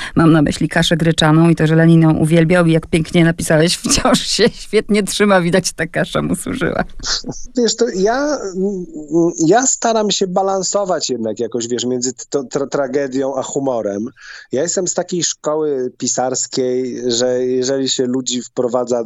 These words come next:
Speaker 2: wiesz, do bardzo ciemnego lasu, a są takie momenty w tej książce, to wiesz to dobrze, że, że jesteśmy i w czasie Wielkiego Głodu na Ukrainie i jesteśmy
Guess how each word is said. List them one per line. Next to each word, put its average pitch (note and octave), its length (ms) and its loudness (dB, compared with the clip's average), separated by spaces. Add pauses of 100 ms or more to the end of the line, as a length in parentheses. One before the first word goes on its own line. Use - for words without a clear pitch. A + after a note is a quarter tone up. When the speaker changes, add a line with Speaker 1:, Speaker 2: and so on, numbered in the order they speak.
(160)
Speaker 2:
wiesz, A2 180 -2
do A2+ 120 -2
bardzo B2 300 -2
ciemnego B2 420 -2
lasu, A2+ 420 -4
a C4+ 60 -8
są D4 180 -6
takie - 220 -4
momenty A2+ 340 -2
w - 60 -14
tej G#2+ 140 -4
książce, - 460 -8
to G#2+ 160 -8
wiesz A2 160 0
to B2 120 -2
dobrze, F#2+ 380 -6
że, F#2 160 -12 (380)
że A#2+ 120 0
jesteśmy A#2+ 520 -2 (320)
i C3 540 0
w - 120 -4
czasie B2 260 0
Wielkiego A#2+ 420 -2
Głodu A2+ 300 -2
na A#2 140 0
Ukrainie A2+ 840 -2
i A2 260 -2
jesteśmy A2 840 0